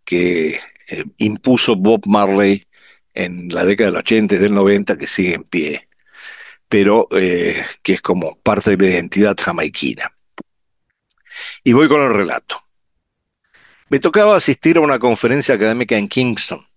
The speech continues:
la capital de Jamaica, pero por alguna razón no había vuelo directo desde Caracas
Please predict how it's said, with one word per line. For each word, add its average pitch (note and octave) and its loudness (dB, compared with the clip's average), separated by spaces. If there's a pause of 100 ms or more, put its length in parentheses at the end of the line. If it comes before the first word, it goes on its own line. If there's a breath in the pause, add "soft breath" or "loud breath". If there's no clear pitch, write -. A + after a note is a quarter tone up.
(140)
la F2+ -4
capital A2 0
de A#2 4
Jamaica, F#2+ -2 (720 loud breath)
pero A#2+ 2
por A2+ 2
alguna D#3 2
razón C3+ 0
no A2+ 0
había A#2+ 2
vuelo A2+ 2
directo G#2+ 0
desde G#2 0
Caracas G#2 -2